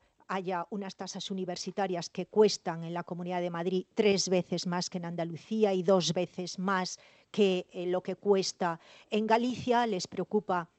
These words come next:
que no se aplique como debiera la ley de dependencia, les preocupa que no se combata la pobreza en Madrid, les preocupa el desempleo, les preocupa que el empleo, el poco que se crea, sea precario, y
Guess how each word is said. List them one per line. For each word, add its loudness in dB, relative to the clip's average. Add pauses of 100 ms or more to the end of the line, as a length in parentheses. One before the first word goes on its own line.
(180)
que 4
no -4
se -2
aplique -4
como -8
debiera 0 (200)
la 0
ley 2
de -2
dependencia, -2 (200)
les -4
preocupa -4
que -8
no 2
se -6
combata -4
la -2
pobreza -2
en -6
Madrid, -2 (260)
les 0
preocupa 0
el -2
desempleo, -2
les -6
preocupa -4 (280)
que 4 (100)
el -6
empleo, 0
el -2
poco -2
que -10
se -8
crea, -4
sea -6
precario, -4 (360)
y -4